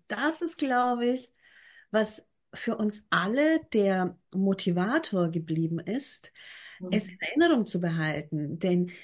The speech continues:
Speaker 1: ich kenne es von vielen Frauenveranstaltungen, dass wir uns treffen und dass, dass dann halt sehr viel in dieser,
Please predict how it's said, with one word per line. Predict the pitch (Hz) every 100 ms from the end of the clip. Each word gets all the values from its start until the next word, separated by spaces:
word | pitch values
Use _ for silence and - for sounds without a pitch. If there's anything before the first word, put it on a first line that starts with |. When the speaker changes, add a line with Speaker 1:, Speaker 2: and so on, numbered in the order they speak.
| - -
Speaker 1:
ich | - -
kenne | 233 254
es | 277
von | 247
vielen | - 240 240
Frauenveranstaltungen, | 240 185 208 247 262 254 254 - 262 262 262 269 269 269 262
dass | 240 220
wir | 180
uns | 165 160 -
treffen | - 247 262 - 254 247 240
und | 190
dass, | 180 175 180 - - - _ _
dass | - 226 -
dann | 220 240 240
halt | 233 233
sehr | - 220 226
viel | - 226 226
in | 226 220
dieser, | 214 208 208 202 208